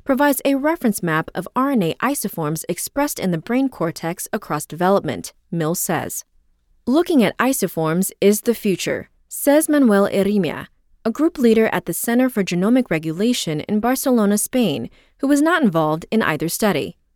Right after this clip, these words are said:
"Even though long-read sequencing can offer insights into the sequence and structure of R N A transcripts, there's room for improvement," Erimia says. "Compared with short-read approaches,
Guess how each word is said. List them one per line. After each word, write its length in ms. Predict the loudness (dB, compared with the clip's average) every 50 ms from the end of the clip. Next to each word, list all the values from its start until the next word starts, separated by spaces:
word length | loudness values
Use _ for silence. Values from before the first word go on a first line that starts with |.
| _ _ _ _ _ _ 0
"Even 320 | 2 2 4 6 6 6
though 260 | 6 6 6 4 2 2
long-read 480 | 2 4 4 4 4 4 4 2 2 0
sequencing 640 | 0 -2 -2 -2 0 0 0 0 0 -2 -4 -2 -2
can 180 | -2 -2 -2 -2
offer 320 | -4 -2 -2 -2 -4 0 2
insights 560 | 2 2 2 0 -2 -2 -2 -2 -2 -4 -4
into 260 | -2 -2 -2 0 2 4
the 120 | 4 4
sequence 560 | 4 2 0 0 -2 0 0 0 0 0 0 _ 0
and 200 | 0 0 0 0
structure 480 | -2 -2 0 0 0 0 0 0 0
of 120 | 0 0 -2
R 160 | -2 -2 0
N 80 | 0 0
A 120 | -2 -4
transcripts, 800 | -4 -4 -2 0 2 2 2 0 -2 -4 -4 -4 -4 -4 -6 -8 -10 -14 -20 -20 -8 0 2
there's 220 | 4 4 4 2
room 380 | 0 0 2 2 2 2 0 -2
for 160 | 0 2 2
improvement," 720 | 4 2 2 2 0 0 0 0 -2 -6 -6 -8 -12 -16 _ _ _ -2
Erimia 460 | -2 -2 0 0 2 2 2 2 0
says. 480 | -2 -2 -2 -2 -2 -4 -6 -8 -12 _ _ _ _ _ _ _ 0
"Compared 440 | 0 2 2 2 2 2 2 2 2
with 120 | 0 0 0
short-read 480 | 0 0 2 2 2 2 0 0 0
approaches, 640 | -2 -2 -2 -2 -2 -2 -2 -2 -4 -4 -4 -8